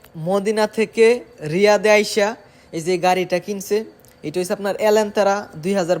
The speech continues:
বাইশের মডেল, একানব্বই হাজার রিয়াল দিয়া গাড়িটা কিনছে। গাড়িটা কিছুদিন ইউজ হইছে, বাইরে আগে গাড়ি ছিল, ওই গাড়ি বিক্রি করে দিছে প্রায় বছর খানেক হইব। তারপর আবার এটা কিনছে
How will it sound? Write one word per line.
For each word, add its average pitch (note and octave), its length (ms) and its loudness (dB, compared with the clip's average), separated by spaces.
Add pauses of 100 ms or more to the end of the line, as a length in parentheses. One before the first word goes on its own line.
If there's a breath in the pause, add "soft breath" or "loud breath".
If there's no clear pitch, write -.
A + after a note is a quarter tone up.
বাইশের F#3 400 0
মডেল, G3 240 2 (540 soft breath)
একানব্বই G3+ 560 0 (100)
হাজার F#3+ 280 2
রিয়াল G#3 280 6
দিয়া G#3+ 160 2 (460 loud breath)
গাড়িটা F3 380 4
কিনছে। G3+ 300 -2 (320)
গাড়িটা F#3+ 340 4
কিছুদিন A#3+ 340 -2 (100)
ইউজ A3 240 2
হইছে, B3 200 0 (220)
বাইরে F3 280 6
আগে G#3 200 2
গাড়ি G#3 200 4 (100)
ছিল, G3 160 -4 (520)
ওই F3+ 140 -2
গাড়ি F3+ 220 0
বিক্রি G3+ 260 -10
করে G3 220 -2
দিছে F3+ 220 -8
প্রায় F#3+ 220 0
বছর G3 280 -4
খানেক F#3 320 -6
হইব। F3+ 160 0 (520 soft breath)
তারপর E3 300 -2 (120)
আবার G3+ 200 4 (260)
এটা F3 220 0
কিনছে G3 280 -8